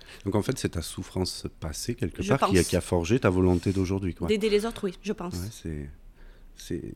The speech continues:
Speaker 1: c'est beau comme témoignage. Euh, et si on fait, euh,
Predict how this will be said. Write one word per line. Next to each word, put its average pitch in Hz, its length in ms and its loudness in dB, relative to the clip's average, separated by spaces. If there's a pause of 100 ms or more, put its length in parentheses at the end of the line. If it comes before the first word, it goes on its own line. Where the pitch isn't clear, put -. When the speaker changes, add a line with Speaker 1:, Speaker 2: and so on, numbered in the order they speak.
(120)
Speaker 1:
c'est - 200 -6
beau 87 140 2
comme 98 160 2
témoignage. 90 480 2 (320)
Euh, 90 360 4 (560)
et 104 80 -4
si - 220 -2
on 110 100 2
fait, 113 380 2
euh, 87 320 2